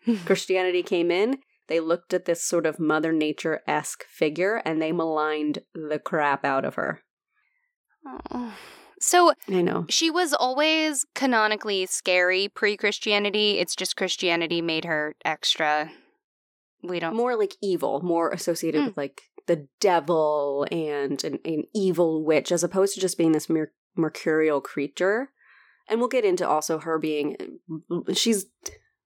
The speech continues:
Speaker 2: people like to talk about Baba Yaga as, like, sometimes she'll help you and sometimes she'll kill you. The reality is, and we'll get way deeper into it later on, she's a judge character.
Speaker 1: Oh.
Speaker 2: She's a, she's a morality character. So if you, as the protagonist of the story,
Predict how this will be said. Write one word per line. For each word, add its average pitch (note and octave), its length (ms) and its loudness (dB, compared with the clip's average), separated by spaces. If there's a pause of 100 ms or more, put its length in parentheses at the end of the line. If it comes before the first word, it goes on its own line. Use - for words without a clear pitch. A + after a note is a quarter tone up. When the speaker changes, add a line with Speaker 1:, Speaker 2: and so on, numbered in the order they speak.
(140)
Speaker 2:
people A#3 240 0
like G3 220 2
to F#3+ 80 -4
talk E3+ 240 -2
about E3+ 100 2
Baba D#3 200 2
Yaga D3 340 0
as, C#3+ 100 -6
like, C#3 140 -8
sometimes A3 400 0
she'll F3+ 100 -2
help A#3 180 0
you F#3 80 2
and D3+ 120 -2
sometimes G#3 260 0
she'll D#3+ 100 -6
kill G#3+ 160 0
you. D3+ 200 0 (380)
The F#3 260 0
reality A#3+ 500 4
is, D3 420 0
and E3+ 160 -2
we'll D3+ 120 -2
get C#3 180 -2
way D#3 300 0
deeper C#3+ 260 -4
into C#3+ 220 -4
it C#3+ 80 -6
later C3+ 240 -2
on, D3 280 0 (1080)
she's C4+ 480 0
a C#4+ 140 2 (180)
judge E3+ 400 2
character. - 640 -6 (340)
Speaker 1:
Oh. G#4 480 6
Speaker 2:
She's G3 160 2
a, F#3 260 0
she's G3+ 160 0
a G3+ 40 0
morality F3 540 0
character. - 440 -8
So E3 160 -2
if E3 120 -2
you, F#3+ 440 0
as F3 240 2
the E3 80 -2
protagonist D#3 600 -4
of - 80 -10
the - 60 -8
story, D#3+ 540 0